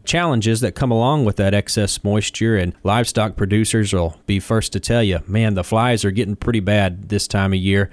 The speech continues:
and they sure have been for the last couple of weeks. So that, that's something that we're constantly battling against, and takes a really strategic effort to maintain the comfort level of your livestock when they're out on pastures, when they got parasites like that that are, are constantly bothering them.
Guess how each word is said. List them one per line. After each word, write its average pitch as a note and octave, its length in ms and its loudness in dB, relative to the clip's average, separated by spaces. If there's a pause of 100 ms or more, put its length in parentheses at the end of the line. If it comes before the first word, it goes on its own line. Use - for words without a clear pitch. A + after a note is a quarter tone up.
and G2 300 0
they G2+ 60 2
sure B2 280 0
have A2+ 260 0
been G#2+ 180 2
for G#2 200 -2
the F#2+ 80 2
last G2+ 340 0
couple A#2 320 -2
of E2+ 80 -2
weeks. G2 380 -4
So E2+ 340 0
that, G2+ 220 0
that's G2+ 200 -2
something G#2+ 340 0
that G2 100 0
we're F2+ 120 -2
constantly G#2 580 -2
battling A2+ 480 0
against, B2 500 -4
and F#2+ 480 0
takes C3+ 260 -2
a G2+ 80 0
really A#2 640 0
strategic A2+ 640 -2
effort A#2+ 480 -2
to F#2 340 0
maintain G#2 520 0
the F2 80 -2
comfort A2+ 400 -4
level G#2 400 2
of E2+ 140 -2
your F#2 140 0
livestock F#2 600 0
when F2+ 120 -4
they're E2 120 -2
out F2+ 120 0
on E2 120 -4
pastures, G#2 680 -2
when B2 100 2
they C#3+ 80 2
got C3+ 220 -2
parasites G2+ 640 -2
like F2+ 200 -4
that F#2 360 -4
that F2+ 140 -4
are, E2+ 220 -6
are G2 140 -8
constantly G2 560 -6
bothering D#2 540 -4
them. C#2 260 -10